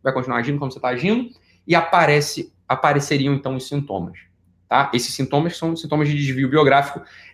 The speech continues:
Essa, essa é a ideia do doutor Igor Caruso. Como, então, a gente agiria sobre isso? Porque, veja,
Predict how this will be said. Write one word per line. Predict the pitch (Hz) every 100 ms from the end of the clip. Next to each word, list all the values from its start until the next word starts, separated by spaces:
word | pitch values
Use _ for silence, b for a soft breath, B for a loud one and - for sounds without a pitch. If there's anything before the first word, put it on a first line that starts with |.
| _ -
Essa, | 190 202 - 127 - _ _ -
essa | 143 147 156
é |
a |
ideia | 123 117 135 113 - -
do | 113 107
doutor | - 110
Igor | 110 107 -
Caruso. | 107 95 85 - _ _ _ _ - B B B
Como, | - 254 202 120 95 -
então, | 127 - 147 147 - _ _ _ _ _ _ -
a | 120
gente | 135 143
agiria | 117 120 127 131 170 123
sobre | - 120 107 113
isso? | 147 110
Porque, | - 123
veja, | 156 120 -